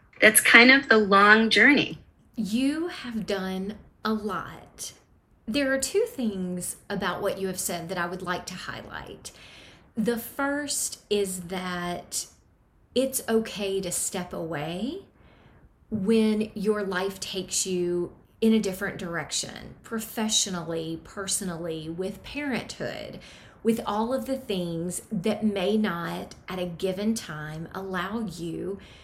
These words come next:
Speaker 2: to give what may be asked for from a time standpoint or, or anything else back to A O P I. Because when that time comes and you can, A O P I is still here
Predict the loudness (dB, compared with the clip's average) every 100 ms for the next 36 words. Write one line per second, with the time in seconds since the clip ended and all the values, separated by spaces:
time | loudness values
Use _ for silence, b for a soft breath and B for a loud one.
0 | b -8 -4 0 0 2 0 -2 -6 -10
1 | -16 -20 _ -8 -2 0 0 0 0 -2
2 | -4 -4 -4 -6 -6 -4 -4 -4 -4 -4
3 | -4 -8 -6 -4 -4 -4 -2 -2 -4 -8
4 | -6 -4 -6 -4 -4 -4 -4 -4 0 -2
5 | 0 -4 -4 -6 -6 -10 -14 -16 -10 -8
6 | -8 -8 -8 -6 -8 -8 -12 -16 -14 -12
7 | -12 b b b b b b -14 -6 -4
8 | -4 -4 -2 -2 -2 -8 -8 -2 0 0
9 | 0 0 0 -2 -6 -12 -8 -6 -6 -6
10 | -6 -8 -6 -2 0 2 0 -2 -4 -6
11 | -8 -10 -8 -6 -6 -6 -8 -8 b b
12 | b _ 0 2 2 -2 -6 -6 -6 -6
13 | -6 -4 -4 -6 -8 -8 -8 -12 -16 -18